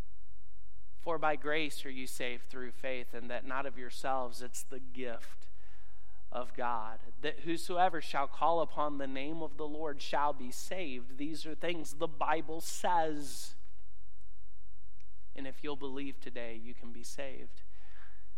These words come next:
Believer in Jesus Christ, do you understand today you belong to him? You belong to community.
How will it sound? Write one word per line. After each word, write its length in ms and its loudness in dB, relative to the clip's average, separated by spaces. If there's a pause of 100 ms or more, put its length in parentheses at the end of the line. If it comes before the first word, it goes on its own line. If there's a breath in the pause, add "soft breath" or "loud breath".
(1160 loud breath)
Believer 460 0
in 140 0
Jesus 440 0
Christ, 600 0 (1700)
do 80 0
you 60 -2
understand 500 0
today 180 0
you 160 0
belong 460 0
to 120 -2
him? 360 -2 (1120)
You 160 0
belong 460 0
to 120 0
community. 760 0